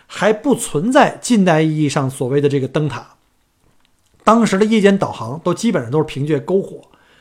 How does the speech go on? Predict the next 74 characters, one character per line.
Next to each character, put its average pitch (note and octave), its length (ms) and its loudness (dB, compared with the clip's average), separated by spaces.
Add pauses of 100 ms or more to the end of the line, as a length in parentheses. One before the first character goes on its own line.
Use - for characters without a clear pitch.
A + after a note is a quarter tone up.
(380)
呃， D#3+ 160 -4
就 G3+ 160 4
好 C#3 180 -2
像 F#3 200 -2
这 E3 80 0
个 E3 80 0
两 C#3 180 -2
千 G#3 160 -2
多 G#3 80 0
年 G#3 160 0
以 E3+ 60 0
前 C#3+ 200 -4
在 E3 140 -2
古 C3 140 -8
埃 E3+ 180 0
及 F3+ 160 -2
人 D3 180 -2
和 D3 140 -4
古 B2 260 -10
罗 C#3 80 -2
马 D#3+ 160 -2
人 B2+ 160 -6
所 C3+ 120 -8
做 C#3+ 120 -4
的 C#3+ 80 -2
这 C3 80 -6
种 B2+ 120 -6
方 D#3+ 180 -6
法 A2+ 160 -10
是 A2+ 80 -14
一 C3+ 140 -10
样 F3+ 260 -4
的。 - 140 -20 (320)
<clears throat> - 800 -12
一 B3+ 100 2
八 C4 100 4
一 C4+ 140 4
六 C4 160 4
年， C3+ 320 -4
当 A3+ 220 -2
时 F#3+ 160 -6
的 F3+ 280 2
新 A3+ 280 -2
州 A3 160 4
的 C#3+ 400 4 (120)
总 A#2+ 220 -4
督 F#3 160 4
呢， D#3 300 2
叫 C#3 340 0
克 D3 160 -4
劳 E3+ 60 4
伦· F3 180 2
马 B2+ 140 -4
夸 F3 180 -2
里， C#3 120 -4 (100)
他 F3+ 180 -2
在 D#3+ 260 -2
这 C3+ 140 -4
个 B2 200 -6
位 D#3+ 120 -2
置 C3+ 140 -4
上 C3+ 200 -8 (300)
埋 D3+ 260 -2
下 G#3 120 0
了 E3 100 0
新 A3 400 -2
灯 G#3 180 -2
塔 C#3 120 -6
的 A#2+ 100 -8
基 F#3 180 -6
石。 - 320 -6
后 G#3+ 220 0
来 D3+ 160 0
呢， G3 220 -4